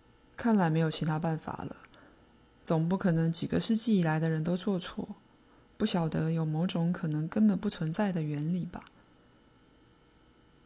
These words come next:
原理的确存在，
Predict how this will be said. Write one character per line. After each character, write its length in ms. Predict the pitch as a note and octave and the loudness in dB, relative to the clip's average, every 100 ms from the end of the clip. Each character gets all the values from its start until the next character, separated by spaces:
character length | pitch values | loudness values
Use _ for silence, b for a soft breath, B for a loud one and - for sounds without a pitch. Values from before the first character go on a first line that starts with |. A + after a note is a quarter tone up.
| - - _ _ - - - - - | -20 -20 _ _ -20 -20 -20 -14 -2
原 240 | E3+ F#3 | 2 4
理 260 | G3+ F#3+ F3 | 4 2 -2
的 160 | - E3+ | -4 -2
确 240 | - B3 | 2 2
存 300 | G#3 - D#3+ | 2 -2 -4
在， 340 | E3 E3+ D#3+ | -4 -4 -6